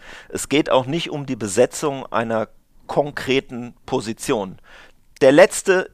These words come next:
die letzte Mitarbeiterin, die du für dieses, für die nächsten Jahre einstellen dürftest. Science Fiction. Welchen Mitarbeitertyp würdest du bevorzugen?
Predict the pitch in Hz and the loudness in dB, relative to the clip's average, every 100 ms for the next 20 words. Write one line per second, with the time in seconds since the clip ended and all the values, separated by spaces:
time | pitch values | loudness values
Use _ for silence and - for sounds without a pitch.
0 | _ 160 156 151 - 156 135 151 135 123 | _ -2 4 4 2 -4 -2 2 4 4
1 | 123 120 123 127 117 101 131 143 - 120 | 2 0 -4 -6 -10 -8 -8 -8 -6 -10
2 | - 135 127 - 120 113 113 127 - 113 | -8 -8 -8 -8 -8 -6 -4 -6 -6 -4
3 | 98 110 - 104 - 120 98 92 92 - | -2 0 -2 -2 -2 -4 -4 -6 -8 -8
4 | 85 - - _ - - 139 - 131 - | -16 -16 -20 _ -4 0 2 0 -6 -6
5 | - - - - _ _ - - - - | -12 -16 -20 -20 _ _ -20 -20 -20 -20
6 | - - _ _ _ _ _ _ _ - | -20 -20 _ _ _ _ _ _ _ -20
7 | - _ _ _ _ _ _ _ _ 175 | -20 _ _ _ _ _ _ _ _ 0
8 | 180 202 156 160 156 143 139 135 135 135 | 2 -2 -6 0 0 2 0 -2 -6 -12
9 | 127 - - 110 117 120 - 113 110 _ | -14 -18 -14 -10 -10 -10 -14 -16 -16 _
10 | - - 120 - - - | -18 -6 -6 -6 -14 -18